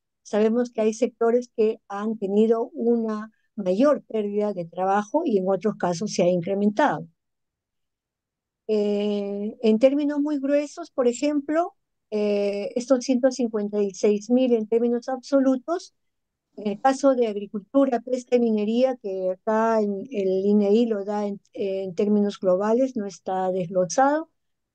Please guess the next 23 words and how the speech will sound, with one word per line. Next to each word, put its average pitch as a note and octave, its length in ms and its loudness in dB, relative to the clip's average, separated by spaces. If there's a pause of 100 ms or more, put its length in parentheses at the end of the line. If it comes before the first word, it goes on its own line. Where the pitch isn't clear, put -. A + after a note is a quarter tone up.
(120)
ha F#3+ 80 -6
sido A3+ 360 2
casi B3 460 -2
doscientos A#3+ 640 -2
setenta F#3+ 520 -2
y F#3 60 -2
nueve F#3+ 280 0
mil, C4 380 2 (560)
eh, G3 220 -2
trabajadores A3+ 840 -2
que - 140 -14
perdieron F#3+ 520 0
su G#3 100 -4
empleo G3 580 2
en F3+ 120 -12
este F3 340 -6
año. E3 400 -4 (1500)
Eh, F3+ 420 2
básicamente A#3+ 840 0
han G#3 100 -4
sido A3 300 0
de F3+ 140 -2
pesca D4 760 0